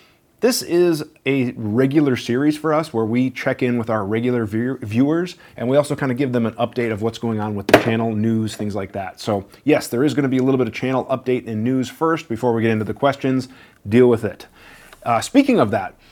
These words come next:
I did want to address, uh, something that happened recently. Those of you guys that are regular watchers noticed that a lot of our content was just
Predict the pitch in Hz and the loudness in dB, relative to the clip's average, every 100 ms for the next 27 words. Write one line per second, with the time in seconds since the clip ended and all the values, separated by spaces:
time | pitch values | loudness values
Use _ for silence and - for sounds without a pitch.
0 | _ _ 127 175 247 220 196 123 139 - | _ _ -4 2 4 4 4 4 2 -2
1 | - 156 - 143 160 156 131 131 139 117 | -6 -4 -2 0 2 2 2 0 0 2
2 | 147 175 123 101 95 - - _ 120 127 | 2 0 -6 -8 -12 -16 -20 _ -2 0
3 | 139 139 139 123 127 120 117 127 123 117 | 2 2 2 2 2 2 2 2 2 0
4 | 127 117 127 - 147 127 110 117 131 - | 0 2 2 2 0 0 0 2 0 -2
5 | - 107 113 113 - - - - 104 117 | -6 0 2 2 -4 -14 -18 -6 0 2
6 | 147 151 151 - 165 160 120 117 127 117 | 4 2 0 -4 -4 -2 -4 -2 -2 -4
7 | 107 123 113 - | -2 -2 -2 -6